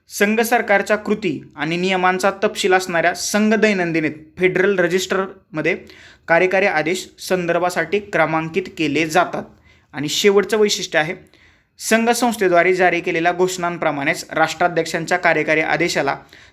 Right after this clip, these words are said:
कायद्याचं संरक्षण जे आहे, तर ते तुम्हाला प्राप्त असल्याचं दिसतंय. ओके, ही झाली अमेरिकेच्या कार्यकारी आदेशाची वैशिष्ट्ये. आता भारताच्या राष्ट्रपतींच्या अध्यादेशाची वैशिष्ट्ये काय आहेत ते पाहूया. पहिलं आहे संसदेच्या दोन्ही सभागृहांचे अधिवेशन सुरू नसेल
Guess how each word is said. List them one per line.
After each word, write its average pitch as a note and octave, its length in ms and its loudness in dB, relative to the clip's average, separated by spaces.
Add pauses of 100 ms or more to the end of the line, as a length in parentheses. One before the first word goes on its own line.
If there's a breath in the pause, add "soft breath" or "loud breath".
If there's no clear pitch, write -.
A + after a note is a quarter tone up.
(160 loud breath)
कायद्याचं F3 480 2
संरक्षण E3 560 -2
जे D#3 80 0
आहे, D3+ 180 -2 (120)
तर C#3 100 -10
ते D3+ 60 -4
तुम्हाला D3 260 0
प्राप्त D#3+ 340 -2
असल्याचं C#3 380 -4 (320)
दिसतंय. C#3+ 420 -2 (160)
ओके, E3+ 160 0 (340 loud breath)
ही D#3+ 80 2
झाली E3+ 200 6
अमेरिकेच्या D#3 560 0
कार्यकारी D3 420 0
आदेशाची C#3 600 -4 (360 loud breath)
वैशिष्ट्ये. D#3+ 560 2 (480 soft breath)
आता D#3+ 140 0
भारताच्या F#3 520 2
राष्ट्रपतींच्या G#3+ 800 0
अध्यादेशाची F3 800 -2 (140)
वैशिष्ट्ये E3+ 460 -2
काय D3+ 140 2
आहेत C#3 120 -6
ते C#3+ 60 0
पाहूया. C#3 320 0 (440)
पहिलं F#3 200 6
आहे G3 180 0 (540 loud breath)
संसदेच्या G#3+ 580 0
दोन्ही G#3+ 320 2
सभागृहांचे F#3+ 640 0
अधिवेशन E3 520 -2
सुरू E3 280 -4
नसेल E3 520 -2